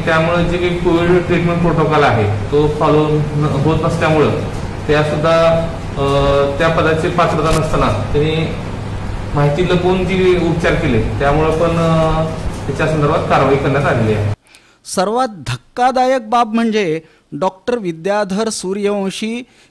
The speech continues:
Speaker 2: यांनी जी पदवी बाहेर लटकावून हॉस्पिटल थाटलंय, त्याची पात्रता त्यांच्याकडे नसल्याचं देखील उघड झालंय.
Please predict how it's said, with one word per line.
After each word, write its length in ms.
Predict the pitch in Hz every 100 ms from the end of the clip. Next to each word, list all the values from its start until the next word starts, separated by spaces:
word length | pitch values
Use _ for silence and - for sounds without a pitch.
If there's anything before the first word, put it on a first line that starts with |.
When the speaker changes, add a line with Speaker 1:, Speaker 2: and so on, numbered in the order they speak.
| 156
Speaker 2:
यांनी 280 | 170 196
जी 180 | 190 196 - -
पदवी 360 | 170 170 220
बाहेर 460 | 196 151 156 151 208
लटकावून 680 | 208 185 - 233 240 220 156 - _ -
हॉस्पिटल 560 | 160 - - 208 247 233
थाटलंय, 580 | - 220 220 233 214 180 - - _
त्याची 260 | 214 - 233 _
पात्रता 580 | - 180 - 247 269 262
त्यांच्याकडे 560 | 262 247 233 240 240 233
नसल्याचं 520 | 220 196 208 202 202 185
देखील 400 | 180 - 185 226 -
उघड 320 | 160 143 147
झालंय. 300 | 123 113 104